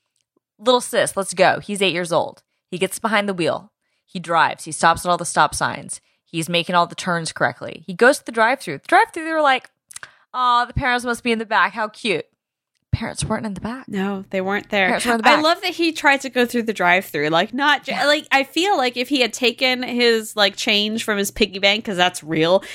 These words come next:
Speaker 2: if he had taken it and
Speaker 1: That
Speaker 2: if he
Speaker 1: is
Speaker 2: had
Speaker 1: real.
Speaker 2: parked and gone in, they would have been like, "Oh, you, your parents gave you some allowance. That's great. Here's your food." No, he's like,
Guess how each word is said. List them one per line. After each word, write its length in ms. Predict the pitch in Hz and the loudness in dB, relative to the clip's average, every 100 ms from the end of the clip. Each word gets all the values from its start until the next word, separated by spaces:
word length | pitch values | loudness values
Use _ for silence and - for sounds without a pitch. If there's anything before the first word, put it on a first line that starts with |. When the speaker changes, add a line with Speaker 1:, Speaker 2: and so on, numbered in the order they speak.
| 262 | -4
Speaker 2:
if 140 | 233 | 0
he 80 | 277 | 2
had 80 | 262 | 0
taken 300 | 254 254 262 | 0 0 2
it 60 | 226 | 2
and 100 | 214 | 2
Speaker 1:
That 20 | |
Speaker 2:
if 60 | 202 | 2
he 40 | |
Speaker 1:
is 20 | 202 | 2
Speaker 2:
had 40 | |
Speaker 1:
real. 80 | 226 | 4
Speaker 2:
parked 320 | 214 190 170 - | 4 4 2 -4
and 160 | 220 | -2
gone 240 | 196 180 208 | 0 0 2
in, 380 | 294 220 190 - - _ | 0 0 -4 -10 -16 _
they 100 | 214 | 0
would 140 | 226 | 0
have 60 | 226 | 2
been 160 | 247 | 2
like, 180 | 247 269 - | 0 -2 0
"Oh, 260 | 320 330 | 2 2
you, 240 | 311 285 294 | -2 -2 -4
your 260 | 262 277 | -2 -2
parents 400 | 294 302 294 285 | -2 -2 -2 -2
gave 300 | - 269 269 | -2 -2 -2
you 260 | 269 277 285 | 0 0 0
some 220 | - 285 | 0 -2
allowance. 680 | 277 262 269 269 240 208 - | -2 0 0 2 0 -4 0
That's 280 | 208 220 | 0 0
great. 580 | - 277 294 285 247 202 202 | -8 -4 2 2 0 -4 -6
Here's 440 | 196 196 208 220 | -2 0 0 0
your 180 | 247 285 | -2 -2
food." 560 | - 311 269 247 247 277 - _ _ _ _ | 0 0 2 0 -2 -6 -16 _ _ _ _
No, 420 | 233 311 381 262 | -2 4 4 4
he's 200 | 240 320 | 0 -2
like, 240 | 302 269 | 0 0